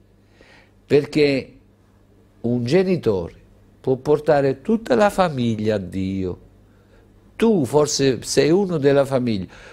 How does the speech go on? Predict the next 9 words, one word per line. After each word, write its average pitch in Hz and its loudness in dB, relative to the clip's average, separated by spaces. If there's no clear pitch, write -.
puoi 185 4
portare 196 2
al 170 0
Signore 175 -4
qualcuno, 156 0
perché 143 0
quando 123 -6
noi 196 -2
facciamo 90 -6